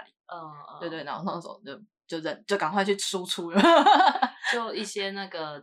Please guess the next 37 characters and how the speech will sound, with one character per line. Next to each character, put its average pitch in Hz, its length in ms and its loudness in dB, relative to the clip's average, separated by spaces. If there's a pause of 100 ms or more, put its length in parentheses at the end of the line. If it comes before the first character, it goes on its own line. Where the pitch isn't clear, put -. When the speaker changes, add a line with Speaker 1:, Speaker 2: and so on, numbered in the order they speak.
Speaker 2:
大， 170 140 -4
Speaker 1:
<laughs> 165 40 -14
嗯， 170 60 -18
Speaker 2:
比 175 80 -14
较 196 180 -2
是 214 60 -2
大 - 0 -
型 - 20 -2
Speaker 1:
复 208 80 -4
制 180 220 -4
化 175 220 6
的 143 120 -6
感 139 260 -6
觉。 170 100 -12
Speaker 2:
复 - 40 -10
制 165 240 -14
化， 147 320 -8
Speaker 1:
对， 175 100 -6
对， 170 140 -6
对， 170 80 -8
Speaker 2:
嗯， - 20 -8
嗯。 - 20 -8
Speaker 1:
然 156 120 -4
后 175 60 -8
出 185 200 -10
了 160 80 -10
一 151 60 -14
些， - 80 -14
然 180 100 6
后 190 60 0
真 190 160 -8
的 160 260 -8 (280)
Speaker 2:
比， - 180 -18
卖 190 140 -10
比 143 80 -16
较 143 80 -14
好。 202 180 -8